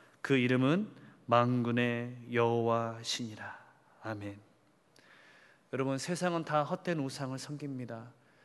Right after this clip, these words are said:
하지만 우리는 누굴 두려워하고 섬겨야 되느냐? 만군의 조성자 되시는 만군의 여호와, 세상의 조성자 되시는 만군의 여호와만을 두려워 떨-, 두려워 떨며 섬기는 그런 은혜가 있길 예수님의 이름으로 축원합니다.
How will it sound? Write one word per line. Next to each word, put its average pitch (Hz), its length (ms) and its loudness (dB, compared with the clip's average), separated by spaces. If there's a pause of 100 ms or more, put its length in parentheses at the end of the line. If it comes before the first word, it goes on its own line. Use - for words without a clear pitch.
(140)
하지만 123 380 -2
우리는 123 320 0
누굴 127 300 0
두려워하고 139 420 2
섬겨야 143 360 -4
되느냐? 117 500 -6 (480)
만군의 135 760 4
조성자 139 480 0
되시는 123 560 -4 (480)
만군의 120 500 -2
여호와, 110 340 -8
세상의 165 400 -2
조성자 151 360 0
되시는 139 480 -2 (380)
만군의 131 520 0
여호와만을 120 580 0
두려워 151 500 4
떨-, 143 300 -2
두려워 156 420 8
떨며 139 260 4
섬기는 127 540 -4 (320)
그런 127 320 0
은혜가 123 260 0
있길 117 400 -8 (260)
예수님의 120 460 -6
이름으로 110 240 -10
축원합니다. 113 760 -12